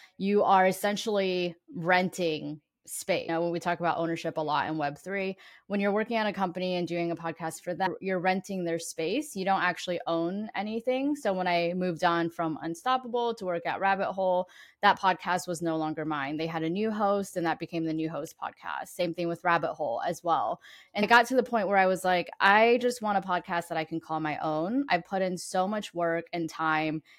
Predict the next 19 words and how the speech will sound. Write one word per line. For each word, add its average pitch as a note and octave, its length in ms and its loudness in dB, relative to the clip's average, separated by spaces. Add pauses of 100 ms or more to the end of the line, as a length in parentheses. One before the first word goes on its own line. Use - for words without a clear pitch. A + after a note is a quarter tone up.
(200)
and E3 420 2 (140)
so G3+ 240 -2
much G#3 260 -2
effort E3+ 520 0
into E3 720 -2 (360)
all A3 200 8
of G3 60 0
these G3 180 -2
conversations F3 640 -4
I've D#3+ 140 -2
had, G#3+ 440 4
and F3 420 0
I F#3+ 120 2
have G3+ 100 0
nothing G3+ 300 -2
to F#3+ 60 -2
show F3 240 -2
for - 280 -8
it, G1+ 200 -8